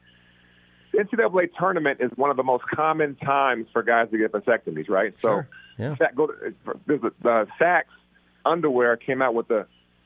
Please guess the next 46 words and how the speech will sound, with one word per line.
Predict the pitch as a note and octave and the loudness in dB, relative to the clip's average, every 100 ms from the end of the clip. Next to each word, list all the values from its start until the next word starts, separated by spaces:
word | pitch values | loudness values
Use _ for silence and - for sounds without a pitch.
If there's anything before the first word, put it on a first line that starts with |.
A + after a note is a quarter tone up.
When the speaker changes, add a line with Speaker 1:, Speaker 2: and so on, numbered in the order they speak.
| _ - | _ -4
Speaker 1:
vasectomy | A#2 - F3+ E3 - D3+ D3 D3+ D3 C#3 _ _ | -4 -2 0 0 -2 -2 -2 -2 -4 -8 _ _
registry | A#2 E3+ D#3+ - - B2 A#2 | 0 2 0 -4 -2 -2 0
where | A2+ | -2
people | - D#3 C3+ | -2 -2 -2
can | C#3 A2 - | -4 -4 -2
sign | D3 D#3 | 0 0
their | C#3 | -2
friends | B2 D3+ E3 C3+ | -2 -2 -2 0
up | A#2+ B2 - _ - - - | 2 0 -2 _ -20 -14 -6
to | C#3 | -2
get | C#3 | 0
a, | B2+ A2 | 0 0
get | C3+ B2 | -2 -2
a | |
vasectomy, | A2 - F3 - D3+ | -4 0 -2 -2 -2
and | C#3+ | -2
they | A#2+ - | -2 -2
send | D#3 | 0
you | C#3+ | 0
out | A#2 | 0
a | |
package | - F#3 F#3 F3+ B2 A2 - - _ | -2 2 2 2 -2 -2 -10 -20 _
where | A#2+ | -2
you | C3+ | 0
get | C3+ B2+ | 0 -2
comfortable | - E3 C3 B3 G3 | -2 -4 -2 -2 0
underwear. | G#3+ G#3 G3 G3 F#3+ F#3 E3 _ _ - | 0 2 2 4 2 0 -4 _ _ 0
So | C#3 | 2
that | C#3+ B2+ | 4 4
while, | C3+ B2+ C#3 A#2+ | 4 4 -2 -2
while | B2 B2+ | 0 0
you're | C3 | 0
recovering | A#2 - - G3 D3+ D3+ | -2 -4 -2 -2 0 -2
from | C3+ C#3+ | -2 -2
the | C3+ | -2
vasectomy, | G#2+ - F3 F3+ D3 B2+ | -2 -2 -2 -2 -4 -2
you're | A2 | -4
recovering | - D3 B2 B2 A2 _ _ A2+ | 0 0 0 -4 -8 _ _ -6
in | A#2 | -4
comfort, | - - D#3+ - F#2+ - | -4 -2 -2 -2 -4 -2
right? | G#2+ B2+ G#2+ | 0 0 0
You're | A2 | 0
Speaker 2:
Mm. | |
Speaker 1:
watching | A#2+ A2+ F#2+ | 0 0 -4
the | |
tournament, | - E3+ E3+ D#3+ D#3+ | -4 -2 -2 -2 -4